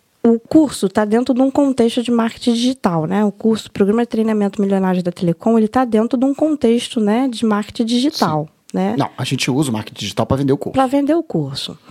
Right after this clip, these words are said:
Speaker 1: É, por exemplo, o curso que eu faço é de teologia de Umbanda, né?
Speaker 2: Tá.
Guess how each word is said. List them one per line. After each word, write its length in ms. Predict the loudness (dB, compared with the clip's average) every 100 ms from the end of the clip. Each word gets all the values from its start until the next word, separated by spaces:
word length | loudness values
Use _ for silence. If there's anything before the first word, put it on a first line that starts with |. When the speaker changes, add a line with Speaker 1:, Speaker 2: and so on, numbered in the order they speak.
| -20 -20 -20 -6
Speaker 1:
É, 300 | 0 2 0
por 200 | 2 0 2
exemplo, 360 | 0 0 0
o 20 |
curso 360 | 0 0 0 -2
que 80 | -2
eu 80 | -2
faço 420 | 0 -2 0 0
é 40 | -2
de 100 | 2
teologia 480 | 4 4 4 0
de 120 | 0 0
Umbanda, 540 | 0 0 0 0 0
né? 220 | 0 0
Speaker 2:
Tá. 180 | -2 -6